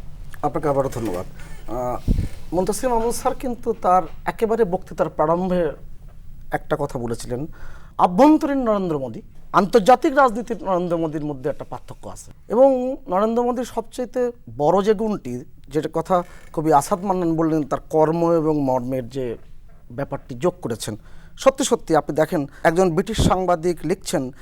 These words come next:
যে এমন একজন কর্মযোগী মানুষ, যে লোক নির্বাচনের আগে পাঁচশো র্যালিতে অংশগ্রহণ করেছিলেন এবং পাঁচ হাজার দুইশো ইভেন্টে অংশগ্রহণ করেছিলেন এবং পঁচিশটি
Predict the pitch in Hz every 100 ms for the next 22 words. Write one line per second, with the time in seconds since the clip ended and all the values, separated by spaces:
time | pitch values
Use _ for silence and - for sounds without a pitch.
0 | - - - 202 214 262 294 240 277 269
1 | - 233 220 233 233 233 226 - - -
2 | 156 185 190 160 151 147 127 - - -
3 | 196 208 214 - - - - - - -
4 | - 160 185 226 226 240 247 226 240 240
5 | - 208 - - 285 185 196 240 233 190
6 | 160 123 117 92 101 - 101 - - -
7 | - - - - - - 180 233 - 214
8 | 220 - 269 285 156 233 240 - 226 240
9 | 330 294 233 180 143 127 107 107 90 -
10 | - - - - - - - - 214 254
11 | - 294 339 311 - - 311 302